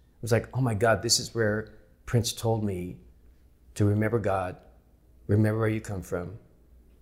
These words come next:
break the rules, and always give back." And I felt really inspired. Like, my body was, like, trembling because I was,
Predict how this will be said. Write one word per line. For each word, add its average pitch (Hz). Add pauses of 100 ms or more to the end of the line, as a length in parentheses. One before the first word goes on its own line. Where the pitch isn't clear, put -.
(160)
break 113
the 113
rules, 92
and 95
always 92
give -
back." 113 (800)
And 110 (640)
I 110
felt 123
really 123
inspired. 107 (300)
Like, -
my 107
body 107
was, -
like, 92
trembling 123
because 104
I 107
was, 101